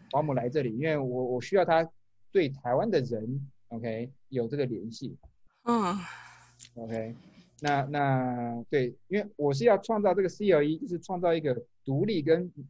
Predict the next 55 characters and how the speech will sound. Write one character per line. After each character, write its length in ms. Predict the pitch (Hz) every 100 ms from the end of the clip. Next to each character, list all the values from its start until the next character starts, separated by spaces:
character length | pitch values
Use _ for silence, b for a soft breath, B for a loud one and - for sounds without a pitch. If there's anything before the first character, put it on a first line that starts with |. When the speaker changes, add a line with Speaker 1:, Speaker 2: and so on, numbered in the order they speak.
| _
Speaker 1:
英 220 | 160 185
语 200 | 175 117
的， 140 | 104 95
OK， 240 | 104 117 127
或 100 | 143
美 240 | 131 131
语 140 | 135
的 140 | 117 110
这 100 | 127
个， 240 | 123 117 - _ _ -
的， 180 | 120
的， 220 | 113 117 113
的 80 |
世 180 | 113 185
界 140 | 160 143
完 180 | 127
全 240 | 156 139 143
独 160 | 123
立 140 | 131 127
的， 160 | - - _ _ _ -
他 80 | 160
们 120 | 180
可 80 | 170
以 60 |
从 440 | 131 131 127 143 143 _ _ _
这 60 | 160
个 80 | 147
中 240 | 151 196
文 160 | 151 139
世 180 | 139
界 120 | 165 156
里 120 | 113
面 200 | 131 123
得 200 | 127 135
到 160 | 160
他 80 | 139
们 360 | 139 139 139 - - _ _ _ _ _ _ _ _ - - _ _
所 160 | 120
需 160 | - 143
要 160 | 139
的 200 | 104 82 - _
欢-， 280 | - 151 160 -
那 120 | - 151
最 180 | 214
重 140 | 202 190
要 80 | 170
的 60 |
是 60 | 160
什 60 |
么？ 180 | 131 107 - _
欢 260 | 135 131 135
笑、 260 | 135 - _ - - _ _ _ _ _ _ _
笑 160 | - 160 214
声， 100 |
Speaker 2:
嗯。 40 | 185